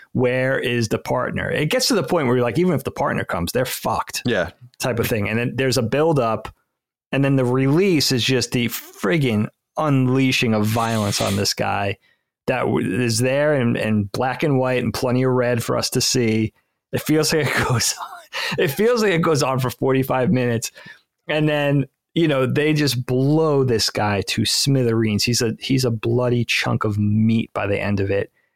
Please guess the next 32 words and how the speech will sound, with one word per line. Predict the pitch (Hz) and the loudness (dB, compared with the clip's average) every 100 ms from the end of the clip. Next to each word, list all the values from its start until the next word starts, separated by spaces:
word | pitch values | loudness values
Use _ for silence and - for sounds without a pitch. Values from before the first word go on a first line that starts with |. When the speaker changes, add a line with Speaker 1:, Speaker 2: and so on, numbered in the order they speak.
| _ _ 127 | _ _ -4
Speaker 1:
And | 127 131 | 0 2
then | 180 196 156 143 135 - _ _ | 2 2 2 2 2 -2 _ _
that | 113 131 165 208 | -4 0 0 -2
segues | - - 165 147 147 131 | -2 0 2 2 2 2
directly | 135 127 123 131 190 - 139 | 0 2 2 0 0 0 0
to | - | 0
the | 131 120 - | 0 -2 -2
operating | 151 208 170 139 123 120 | -4 0 0 2 2 2
room | 117 117 | 2 2
scene, | - 120 113 113 107 - _ _ _ - | 0 0 0 0 0 -4 _ _ _ -2
which | 160 151 | 0 2
is | 180 - | 0 0
so | - - 233 196 151 139 | -2 -2 0 0 0 0
fucking | - 143 123 123 113 | -2 -4 -4 -2 -2
hard | 110 110 | -2 -2
to | 101 | -2
watch. | 104 95 92 - - | -2 0 -2 -4 -4
I'm | 170 247 | -2 0
not | 330 | 2
even | 262 180 | 2 0
sure | - | 0
I | 147 113 | 0 0
watched | 101 104 104 - | 0 -2 -2 -2
the | 107 | -2
entire | 101 104 104 104 | -2 -2 -4 -4
thing. | 117 107 | -4 -4
I | 104 | -4
think | 104 156 | -4 -2
I | 117 | -2
turned | - 120 110 | 0 0 2
away | 107 110 104 | 0 0 0
because | 104 123 113 - | 0 0 0 -2